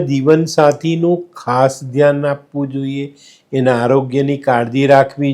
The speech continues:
જોઈએ. અને બીજી પરેજી, સદમાર્ગમાંથી હટવાનું નહીં, ખોટા રસ્તે ક્યારે પણ ચાલવાનું નહીં.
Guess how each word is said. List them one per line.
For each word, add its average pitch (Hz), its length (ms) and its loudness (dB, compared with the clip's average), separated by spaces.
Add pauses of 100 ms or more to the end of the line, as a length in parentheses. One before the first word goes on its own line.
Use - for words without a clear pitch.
જોઈએ. 135 320 -4 (760)
અને 120 160 0 (120)
બીજી 127 380 -4
પરેજી, 147 440 2 (580)
સદમાર્ગમાંથી 139 1160 0 (100)
હટવાનું 117 640 -4
નહીં, 90 160 -14 (460)
ખોટા 131 500 2
રસ્તે 131 300 0 (220)
ક્યારે 113 400 2 (120)
પણ 135 260 -4
ચાલવાનું 131 720 -2
નહીં. - 100 -16